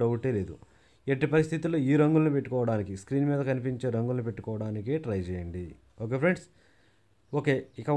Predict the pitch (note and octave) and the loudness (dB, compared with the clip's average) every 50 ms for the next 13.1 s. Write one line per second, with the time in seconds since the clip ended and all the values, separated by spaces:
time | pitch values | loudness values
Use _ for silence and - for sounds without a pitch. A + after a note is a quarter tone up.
0 | D3 C#3 D#3+ E3+ F#3 - E3 F3 E3 D#3 D3+ D3+ D3 C#3 C#3+ D3+ C3+ C3 - C3 | 4 6 6 6 6 4 6 8 8 8 8 6 4 4 2 2 0 0 0 0
1 | A#2+ G#2 G2+ G2+ F#2+ G#2 G#2+ A2 A2+ - B2+ A#2+ A#2+ B2 C#3+ D#3+ E3+ D#3+ D#3+ E3 | -2 0 0 -2 -4 -4 -6 -6 -6 -4 -2 -2 0 2 2 2 2 2 4 4
2 | D#3 D3 D3 D3 C#3+ C#3+ C#3+ C#3 - D3 C#3+ A#2 A2+ B2 C#3+ C#3 - - _ _ | 4 6 6 4 4 2 2 0 0 0 2 2 2 2 0 -4 -6 -12 _ _
3 | _ - _ _ _ _ _ _ _ - - D#3+ E3+ F3 F3+ F#3 D#3 D#3 D3+ - | _ -20 _ _ _ _ _ _ _ 2 6 6 6 8 6 4 2 2 0 0
4 | D3 D3 C#3 C#3+ D3 C#3+ C3+ D3 D3 C#3 C3+ C#3+ D3+ C3+ D3 C#3+ C3+ C#3 C3 C#3 | 0 0 0 0 -2 -4 -2 -2 0 2 2 2 2 0 0 -2 -2 -2 -2 -2
5 | B2+ A#2+ A#2+ C3 C#3 C3+ C3 B2 B2 A#2+ A#2 A#2 C3 - - - - - B2+ B2+ | 0 0 2 2 2 2 4 4 4 4 2 0 -2 -6 -10 -12 -4 0 0 2
6 | B2+ A#2+ A#2+ A#2 A2 A2+ A2 A#2 C3 - - - - - A#2+ B2+ C3 B2 - A#2 | 2 4 4 4 4 4 2 0 -2 -6 -10 -16 -6 -2 0 0 0 0 0 0
7 | A2 G#2 A2+ A#2+ C3 - - - - C3 C3 B2+ A2+ A2 G2+ G2 A#2 A2 A2 A2+ | -2 0 -2 -4 -4 -8 -10 -4 -2 0 0 2 2 0 0 -2 -2 -2 -2 -2
8 | C3+ - - - _ _ - _ _ _ _ - - A#2 C3+ C#3+ C#3+ D3 C#3+ C3+ | -2 -4 -6 -14 _ _ -20 _ _ _ _ -8 0 2 4 6 6 6 6 6
9 | B2+ A#2 A#2 A#2 A#2 A2+ A2+ B2 C#3 D3 - A#2+ A#2+ A#2 - - - A#2+ A#2 - | 4 4 4 4 4 4 2 2 0 -2 -2 -2 -2 -2 -2 -2 0 0 0 0
10 | A#2+ B2+ C#3 C3 - - C3+ B2+ - - - C#3 B2 A2 A#2 A#2 C3 C#3 - - | -2 -6 -6 -8 -4 -4 -4 -4 -4 -4 -2 0 0 0 0 -2 -4 -4 -6 -12
11 | _ _ _ _ _ _ _ _ _ _ _ - - E3 F#3 F3+ F3 D#3 D3 C#3 | _ _ _ _ _ _ _ _ _ _ _ 0 4 6 6 8 8 8 8 8
12 | B2+ C3 D3+ D#3+ D3 C#3 C3+ C#3 C#3+ C3 C#3+ C#3+ - - A2 G2+ - G#2 F#2 F2 | 6 6 4 4 4 4 4 4 4 4 2 0 2 0 0 0 -2 -6 -8 -8
13 | F2 E2+ | -8 -12